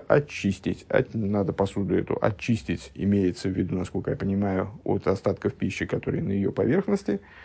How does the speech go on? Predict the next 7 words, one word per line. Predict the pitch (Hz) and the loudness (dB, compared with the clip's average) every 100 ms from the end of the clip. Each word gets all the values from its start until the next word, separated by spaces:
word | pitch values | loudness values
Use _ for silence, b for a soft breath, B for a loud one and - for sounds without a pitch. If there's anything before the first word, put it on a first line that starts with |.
| B B B - | B B B 6
Умейрак | 156 135 117 117 107 110 | 8 10 8 8 6 2
вишутав, | 107 123 117 185 214 - - | 0 0 6 8 8 4 -10
и, | - 120 117 101 - - - | 0 4 4 2 -4 -16 -8
э, | - 98 117 123 | -4 -2 0 -2
будет | 113 120 110 101 | 0 2 2 4
она | 101 110 104 | 4 6 2
очищена | - 131 113 110 104 | 2 2 2 2 2